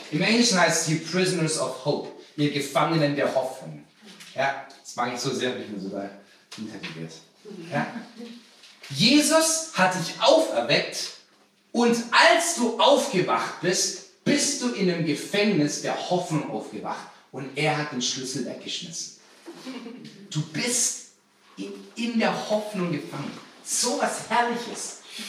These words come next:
Ja, ich, das, das ist viel größer, als ich, weil ich hab Tage, da, huh, da brauche ich mehr Hoffnung.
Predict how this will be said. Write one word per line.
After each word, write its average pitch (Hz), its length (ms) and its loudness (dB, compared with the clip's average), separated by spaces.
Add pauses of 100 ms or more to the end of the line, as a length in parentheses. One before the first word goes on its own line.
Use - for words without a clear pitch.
(920)
Ja, - 120 -4 (220)
ich, - 180 -8
das, - 220 -2 (220)
das 226 240 0
ist - 100 2
viel 285 240 6
größer, 277 300 6
als 202 200 6
ich, - 220 0 (280)
weil 175 120 0
ich 220 160 2
hab - 180 4
Tage, 202 340 4
da, 180 300 4
huh, - 260 4 (440)
da - 440 4
brauche 190 260 4
ich 147 100 -2
mehr 180 240 0
Hoffnung. 95 280 -10